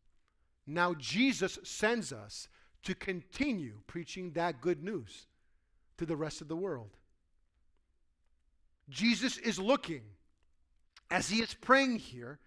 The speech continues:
to the moment after his resurrection when he is going to commission the disciples.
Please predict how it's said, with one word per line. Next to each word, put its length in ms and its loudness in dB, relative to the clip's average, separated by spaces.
to 120 -2
the 100 8
moment 640 6
after 400 4
his 240 -2
resurrection 840 -2
when 160 0
he 180 6
is 160 0
going 340 2
to 160 -2
commission 720 -4
the 80 -4
disciples. 800 -2